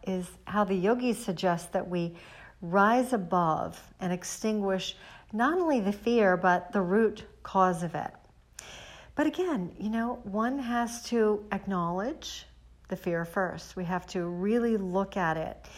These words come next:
Sometimes we just try to press it down. We suppress it and we say, "Okay, I'll, you know, just deal with this and move on." But really, it's the opposite that's called for.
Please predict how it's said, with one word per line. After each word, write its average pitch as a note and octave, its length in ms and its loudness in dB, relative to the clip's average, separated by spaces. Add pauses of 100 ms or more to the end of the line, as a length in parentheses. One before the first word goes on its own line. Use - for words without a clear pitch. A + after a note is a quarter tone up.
(280)
Sometimes D#4+ 640 -2 (340)
we A#3 120 0
just A3 220 -2
try G#3+ 240 6
to G3+ 200 6 (120)
press A#3+ 420 2
it E3+ 300 -4
down. F#3 360 4
We D#3+ 100 -6
suppress G#3+ 600 0
it G#3 200 4
and F#3 100 -6
we F3 280 -4
say, - 260 -8
"Okay, A3+ 200 0
I'll, E3 200 2
you F#3 80 -10
know, E3 160 -2
just F3 460 -8
deal F#3+ 240 4
with F#3 160 2
this F3+ 280 -2
and E3+ 180 -4
move F3+ 200 0
on." E3 420 -2 (760)
But G#3+ 180 -2
really, A#3+ 600 0 (500)
it's - 220 -10
the - 260 -6
opposite A#3+ 680 0
that's F#3 220 -6
called E3+ 520 -4
for. - 340 -4